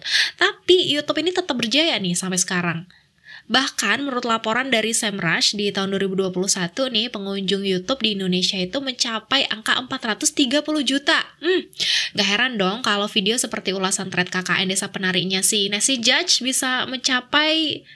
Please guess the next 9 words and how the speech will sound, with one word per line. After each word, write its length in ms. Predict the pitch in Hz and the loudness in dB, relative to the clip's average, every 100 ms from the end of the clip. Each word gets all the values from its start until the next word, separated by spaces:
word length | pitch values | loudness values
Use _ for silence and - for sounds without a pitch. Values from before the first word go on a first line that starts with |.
| - _ | -20 _
jumlah 400 | - 269 262 277 | 0 2 2 2
view 260 | 247 269 320 269 | 2 2 2 0
hingga 260 | 269 262 | 0 0
dua 160 | 269 254 | 0 -2
puluh 140 | 247 | -2
satu 220 | 247 226 226 | -2 -2 -2
juta. 480 | 196 196 185 151 - _ _ _ _ | 0 0 0 -2 -6 _ _ _ _
Hoster 240 | 247 254 269 | -2 0 2
People 260 | 285 359 | 2 2